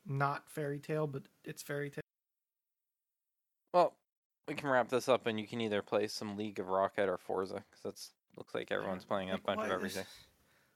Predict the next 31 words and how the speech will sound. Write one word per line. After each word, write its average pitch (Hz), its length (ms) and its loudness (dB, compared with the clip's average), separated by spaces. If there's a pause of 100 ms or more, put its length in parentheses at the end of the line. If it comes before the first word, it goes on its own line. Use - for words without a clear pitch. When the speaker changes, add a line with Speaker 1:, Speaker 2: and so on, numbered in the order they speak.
(380)
Speaker 1:
why, 262 460 -8 (400)
who 214 140 -14 (300)
started 247 440 -2
Rocket 190 460 2
League? - 280 -18 (840)
Speaker 2:
Furry. 113 300 4
He, 107 140 -4
like, 117 160 6
as 110 100 -2
soon 139 160 0
as 139 80 0
we 139 80 -2
got 127 160 8
on 120 80 4
the 120 80 -4
podcast, - 580 2
he 104 160 -8
just - 240 -14 (200)
hopped 113 320 4
on 107 120 4
Rocket 101 300 2
League. 92 240 -6 (1300)
Speaker 1:
I, 147 220 -8
I - 20 -6
saw 170 280 -6
that. 131 360 -10 (720)
Speaker 2:
Then 120 140 0
Eric's 107 280 2
playing 98 200 -2
for 123 220 -2
Speaker 1:
Hmm. - 140 -14